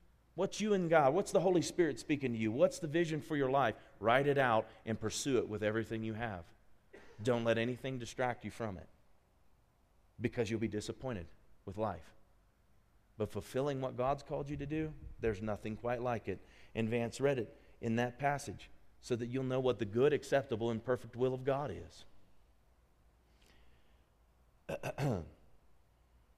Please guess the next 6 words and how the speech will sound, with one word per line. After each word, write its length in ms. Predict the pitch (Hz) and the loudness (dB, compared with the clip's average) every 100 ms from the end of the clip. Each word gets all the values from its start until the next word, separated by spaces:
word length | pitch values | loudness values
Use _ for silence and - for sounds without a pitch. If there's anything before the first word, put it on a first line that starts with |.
| _ _ _ _ - _ _ _ _ _ - _ _ - | _ _ _ _ -20 _ _ _ _ _ -20 _ _ 0
First 240 | 143 - | 2 2
Corinthians 640 | - 135 139 120 104 98 | 0 0 0 -2 -2 -4
twelve, 520 | - 123 120 117 107 - | -2 4 4 4 0 -8
twelve 340 | - 120 113 | 0 2 2
through 140 | 120 110 | -2 -4
nineteen. 640 | 107 113 107 123 95 | -2 -4 -4 -6 -6